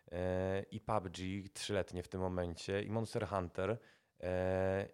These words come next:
i, e, i Teso, i, i Dota dwu-, druga, i G T A pięć, e, Warframe. Także, no, to są gry, które z-, zarabiają na siebie co roku.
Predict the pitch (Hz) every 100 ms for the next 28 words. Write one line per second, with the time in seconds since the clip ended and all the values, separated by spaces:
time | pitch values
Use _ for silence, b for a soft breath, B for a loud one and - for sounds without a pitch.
0 | - 101 107 107 107 - 107 - 110 104
1 | 92 - 95 98 107 - 98 98 104 107
2 | 107 104 95 98 87 85 92 92 90 92
3 | 95 101 104 101 110 107 101 95 85 98
4 | - - B B B - 98 104 104 -
5 | 98 95 107 107 101 107 110 - - B
6 | B B - 120 139 120 131 - 131 127
7 | 113 113 90 101 117 101 127 139 123 -
8 | 123 123 135 147 135 - -